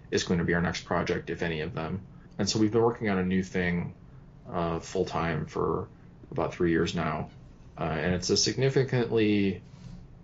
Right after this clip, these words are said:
larger game than Octodad and more involved game, and it's a, <laughs> it, it still has our kind of style to it, which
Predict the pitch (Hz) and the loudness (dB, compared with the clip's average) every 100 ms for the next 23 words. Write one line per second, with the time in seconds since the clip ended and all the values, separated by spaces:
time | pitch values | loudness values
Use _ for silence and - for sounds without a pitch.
0 | - 98 101 104 104 92 90 90 90 90 | -6 2 4 4 2 2 0 0 0 0
1 | 92 95 90 90 87 87 90 87 95 92 | 0 0 2 2 2 0 0 0 0 2
2 | 87 87 - - 90 85 85 87 - - | 2 0 -6 -4 0 0 0 -2 -6 -20
3 | - - - - 95 87 - 92 - - | -20 -20 -16 -8 -6 -4 -2 -4 -4 -12
4 | - - - - - - - - 123 117 | -4 -2 -4 -10 -16 -16 -18 -2 0 2
5 | 135 - 147 135 120 110 127 104 - 95 | 2 4 2 4 2 0 -2 -4 -4 -2
6 | 98 107 110 117 107 98 95 - | 0 0 -2 0 0 0 -8 -12